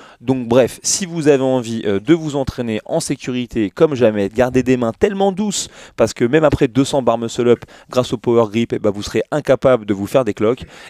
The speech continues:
eh ben, vous allez prendre vos produits directement sur w w w point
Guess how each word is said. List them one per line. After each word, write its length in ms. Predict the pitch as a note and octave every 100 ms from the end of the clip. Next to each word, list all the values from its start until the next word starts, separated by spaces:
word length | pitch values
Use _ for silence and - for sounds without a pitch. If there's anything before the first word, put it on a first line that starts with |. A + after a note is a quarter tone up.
| -
eh 80 | A2+
ben, 160 | G#2+
vous 160 | A#2+ A2
allez 100 | G2+
prendre 240 | - B2+
vos 80 | G#2
produits 340 | - A2 G2 C3
directement 600 | A2 G#2+ G#2+ A2 G#2 C3
sur 220 | - G#2
w 260 | - D3 C#3+
w 240 | A2 G2+
w 200 | F#2+ A#2+
point 400 | - - A2 A#2+